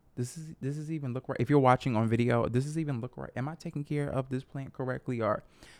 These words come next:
do I just need to not be a plant, uh, father? Because if I don't need to be a plant father, y'all, then I'ma just let this plant go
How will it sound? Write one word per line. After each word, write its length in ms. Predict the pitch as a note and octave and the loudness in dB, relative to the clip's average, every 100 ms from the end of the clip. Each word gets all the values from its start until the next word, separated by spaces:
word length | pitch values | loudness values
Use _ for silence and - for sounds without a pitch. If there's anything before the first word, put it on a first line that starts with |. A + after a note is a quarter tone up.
| - | -6
do 160 | A2+ B2 | 0 2
I 120 | B2 | 2
just 200 | A#2 A2+ | -2 -6
need 200 | A#2 A2 | -6 -8
to 100 | - | -6
not 300 | A2+ A2+ - | -4 -4 -6
be 100 | A2 | -2
a 80 | G#2+ | -2
plant, 460 | - A#2 A2+ G#2+ - _ _ _ - | 0 -2 -2 -4 -10 _ _ _ -8
uh, 240 | A2 A2 - - _ _ | -4 -6 -8 -18 _ _
father? 560 | - D#3 C#3+ - - - _ B2+ | 2 4 6 4 -2 -4 _ -6
Because 480 | A#2+ B2+ A2+ - - | -2 0 0 -4 -8
if 80 | B2 | -4
I 60 | |
don't 100 | F#3 | -2
need 100 | G#3 | -4
to 80 | - | -4
be 140 | - C#3+ | 4 4
a 80 | |
plant 340 | - C#3+ C#3+ - | 4 2 2 2
father, 320 | D3 C#3+ C#3 | 2 2 2
y'all, 400 | C#3+ C3+ C3+ C#3+ - - - | 0 0 -2 -4 -14 -20 -4
then 160 | B2 B2 | 0 0
I'ma 220 | D#3 D3+ | 0 -4
just 260 | C3 B2 | -4 -4
let 100 | A2 | -4
this 140 | G#2 - | -6 -4
plant 260 | B2 G2 | -4 -4
go 180 | - - | -2 -2